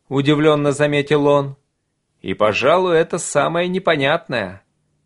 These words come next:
Помните, когда они остановились? Без четверти шесть. А сейчас без пяти». «Простите, Мартин», он перешел на английский, «я говорил о том, что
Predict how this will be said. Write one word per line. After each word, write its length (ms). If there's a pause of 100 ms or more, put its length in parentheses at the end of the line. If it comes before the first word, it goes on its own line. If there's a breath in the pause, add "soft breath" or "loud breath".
(680)
Помните, 480
когда 320
они 140
остановились? 920 (500)
Без 400
четверти 720
шесть. 680 (680)
А 220
сейчас 920 (720)
без 380
пяти». 680 (1500)
«Простите, 560
Мартин», 520 (360)
он 200
перешел 440
на 120
английский, 600 (320 soft breath)
«я 280
говорил 380
о 100
том, 220
что 580